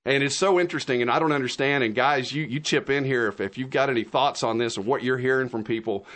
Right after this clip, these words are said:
When we look at Trump, I do not get the appeal. Uh, he's talked about, he goes back and forth, and, and the idea that he's not a politician. Well, he just came out this week and said that he is for,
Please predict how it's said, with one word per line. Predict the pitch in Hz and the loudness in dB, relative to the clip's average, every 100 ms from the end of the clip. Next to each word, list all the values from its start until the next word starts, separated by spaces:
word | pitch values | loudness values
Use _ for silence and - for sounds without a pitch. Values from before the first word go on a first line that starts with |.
| - - - | -20 -18 -2
When | 127 | 0
we | 135 | 2
look | 147 226 | 2 0
at | 190 | -2
Trump, | - 170 180 131 | 0 0 2 2
I | 120 | -2
do | 117 117 185 214 | -4 -2 0 2
not | 165 139 | 2 2
get | 135 147 | -2 -2
the | 147 | 0
appeal. | 131 - 156 175 123 87 | -2 0 0 2 0 0
Uh, | 101 117 117 104 - _ _ _ _ | -2 0 0 -4 -10 _ _ _ _
he's | 170 185 | -2 -2
talked | - 175 185 180 | 0 2 2 2
about, | 151 143 | 2 2
he | 139 | 2
goes | 160 151 | 0 0
back | 156 160 180 | 2 2 2
and | 139 | -4
forth, | 143 165 165 | -2 0 0
and, | 135 123 | 0 0
and | 127 131 | 0 2
the | |
idea | 131 165 143 156 | 2 2 2 0
that | 151 123 | 0 0
he's | 147 135 113 | -2 -2 0
not | 123 151 | 2 2
a | 147 | 0
politician. | - 143 135 - 139 160 127 104 101 - - - | 0 0 0 -2 -2 0 0 -2 -4 -14 -20 -4
Well, | 123 | 0
he | 143 | 0
just | 131 165 170 | 0 -2 0
came | 185 151 | 0 2
out | 147 151 | 0 0
this | 147 127 | -4 0
week | 160 143 | 0 0
and | 120 120 | -2 -2
said | - 127 127 | 2 2 2
that | 120 - | 0 -2
he | 107 160 190 117 | -2 -2 0 0
is | 110 | -2
for, | - - 196 165 113 98 | -4 2 4 4 4 0